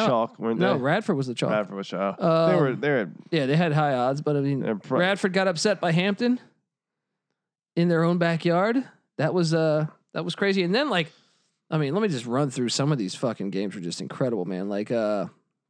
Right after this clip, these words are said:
Speaker 1: We're going Saturday here.
Speaker 2: Yeah, Sat-, I mean, first, Villanova, Georgetown from the start. I don't know if you got a chance to watch this game. It was a, a goaltend at the end that was kind of, uh, a crazy, crazy set of
Speaker 1: The Georgetown,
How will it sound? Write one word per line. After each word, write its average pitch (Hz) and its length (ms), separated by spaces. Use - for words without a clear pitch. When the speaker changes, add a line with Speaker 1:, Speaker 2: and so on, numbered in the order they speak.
Speaker 1:
We're 110 80
going 90 220
Saturday 113 500
here. 123 220
Speaker 2:
Yeah, 104 280
Sat-, 143 280
I 139 100
mean, 139 100
first, - 420
Villanova, 226 420
Georgetown 180 400
from 147 100
the 135 80
start. 139 300
I 147 60
don't 180 100
know 170 60
if 151 60
you 156 60
got 160 120
a 139 40
chance 147 200
to 139 60
watch 139 220
this 127 120
game. 127 180
It - 20
was 113 100
a, 107 680
a - 280
goaltend 151 460
at 113 80
the 120 120
end 127 320
that 110 100
was 107 140
kind 123 240
of, 113 140
uh, 104 240
a - 80
crazy, 120 460
crazy 143 320
set 139 220
of 123 80
Speaker 1:
The 127 120
Georgetown, 160 320